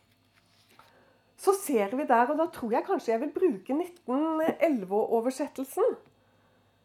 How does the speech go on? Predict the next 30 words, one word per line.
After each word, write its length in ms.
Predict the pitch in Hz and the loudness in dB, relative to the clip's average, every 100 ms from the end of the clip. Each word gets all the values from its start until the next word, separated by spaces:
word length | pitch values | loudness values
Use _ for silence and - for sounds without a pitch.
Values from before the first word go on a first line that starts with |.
| _ _ _ - | _ _ _ -6
Egentlig 360 | 240 226 330 | -4 -4 -4
så 80 | 320 | 0
hadde 160 | 277 339 | 0 0
jeg 60 | 302 | -2
tenkt 240 | 220 220 | -2 -2
å 40 | 285 | 0
gjøre 260 | 240 202 240 | 0 0 0
det 160 | 214 202 | 0 -2
på 140 | - 262 277 | 0 2 2
Forkynneren 640 | 294 294 226 196 226 294 | -2 -4 -4 -2 0 0
også, 240 | 220 - 370 | -2 -4 -4
for 100 | 311 | 0
den, 140 | 233 269 - | 0 -2 -4
den 180 | 226 294 | -4 -2
får 220 | - 254 | 0 0
dette 220 | 269 - 226 | 0 -4 -2
her 180 | 226 277 - - | 0 -2 -4 0
enda 420 | 320 208 160 214 240 | 0 -2 -4 -4 -2
bedre 600 | 196 156 170 208 220 233 240 254 - _ _ - | -2 -2 -4 -6 0 0 0 -2 -14 _ _ -2
fram, 180 | 240 494 - | -2 0 -4
faktisk. 520 | 349 - - - - - _ _ _ _ _ _ _ _ _ _ _ _ _ _ _ _ | -6 -6 -10 -12 -20 -20 _ _ _ _ _ _ _ _ _ _ _ _ _ _ _ _
Og 140 | 247 262 | 2 4
det 160 | 240 254 | 4 4
er 720 | 285 302 294 - 220 208 226 | 4 4 2 0 2 2 2
jo 80 | 240 | 0
da 120 | 214 233 254 | 2 2 0
i, 320 | 208 202 226 | -4 -2 0
eh, 300 | 233 233 240 - _ _ _ _ _ _ _ 226 | 2 0 -4 -10 _ _ _ _ _ _ _ -8
i, 80 | 220 226 | 0 2
eh, 420 | 220 220 214 220 | 2 2 2 0